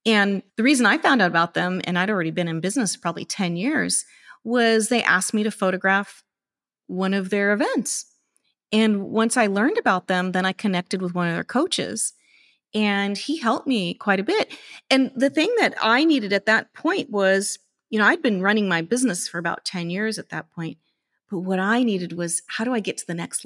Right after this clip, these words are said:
level? And going to the next level needed planning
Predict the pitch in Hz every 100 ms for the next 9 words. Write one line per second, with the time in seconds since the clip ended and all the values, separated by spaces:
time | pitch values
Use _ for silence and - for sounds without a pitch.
0 | 180 156 156 92 139 - - - - 214
1 | 214 247 285 269 233 202 202 214 262 -
2 | - 185 185 180 170 165 165 - - 185
3 | 175 170 165 160 _ _ _ - 175 156
4 | 156 156 170